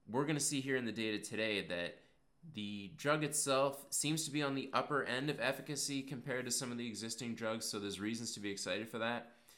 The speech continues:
But one of the reasons why I don't think the stock moved too much in this news is that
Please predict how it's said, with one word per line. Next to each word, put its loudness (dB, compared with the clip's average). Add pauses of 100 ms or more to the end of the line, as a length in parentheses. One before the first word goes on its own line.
(220)
But 4
one 2
of 4
the 2
reasons -2
why 2
I 2
don't 0
think -8
the -8
stock 2
moved -2
too -2
much 0
in -4
this -4
news 0
is -4
that 0